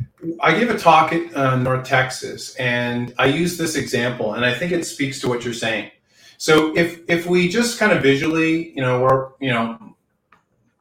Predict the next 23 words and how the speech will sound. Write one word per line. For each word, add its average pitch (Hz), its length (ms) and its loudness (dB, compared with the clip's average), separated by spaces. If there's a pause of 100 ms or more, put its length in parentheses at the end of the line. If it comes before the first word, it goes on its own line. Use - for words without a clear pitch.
(240)
I'm 135 120 -2
a 131 100 0
visual 127 280 2
learner. 110 320 -6
So 107 460 -6 (540)
if 165 100 -4
you 165 100 0
got - 240 4
this, - 420 0
this 151 360 -6
area 151 380 0
right 139 200 2
in 135 140 0
here, 120 580 -4 (420)
that 123 640 -2
this 202 180 0
represents 139 1120 0 (360)
art 143 260 2
that's 135 240 -2
right 139 340 0
in 143 120 -4
the 123 120 -2
wheelhouse, 113 920 -8